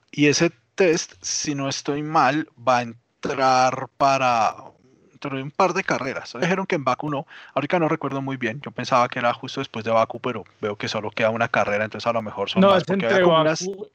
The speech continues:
Speaker 2: entre Bakú y Francia, creo que es.
Speaker 1: Sí, ok. Entonces, pues, después de Bakú va a haber un nuevo test. Ya la fia lo había dicho. Pues,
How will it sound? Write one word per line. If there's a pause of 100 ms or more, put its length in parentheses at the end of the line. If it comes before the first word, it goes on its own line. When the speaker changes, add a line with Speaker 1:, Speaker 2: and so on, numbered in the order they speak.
Speaker 2:
entre
Bakú
y
Francia,
creo
que (320)
es. (420)
Speaker 1:
Sí,
ok. (580)
Entonces, (300)
pues,
después
de
Bakú
va
a
haber
un
nuevo
test. (720)
Ya
la
fia
lo
había
dicho. (1000)
Pues,